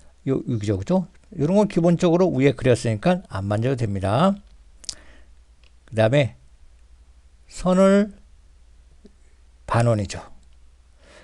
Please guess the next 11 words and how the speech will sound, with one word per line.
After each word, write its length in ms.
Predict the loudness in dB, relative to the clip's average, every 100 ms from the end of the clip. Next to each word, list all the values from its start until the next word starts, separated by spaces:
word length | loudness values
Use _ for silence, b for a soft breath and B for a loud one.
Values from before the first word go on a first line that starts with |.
| b
그 120 | -6
다음에 300 | -2 0 0
면색 600 | 0 2 4 4 2 0
채우기의 440 | 0 0 2 2 2
면색이니까 640 | 2 2 0 0 -2 -2 -2
이것이 280 | -6 -6 -6
빨강색 640 | 0 0 0 0 -2 -4 -6
주면 380 | -8 -8 -8
되고 640 | -10 -12 -8 -6 -2 -4 -6 -12 B B B B B B B -6
요렇게 320 | -6 -2 -2
선택하시고 1080 | -2 -4 -4 -4 -2 -2 -4 -4 -2 -2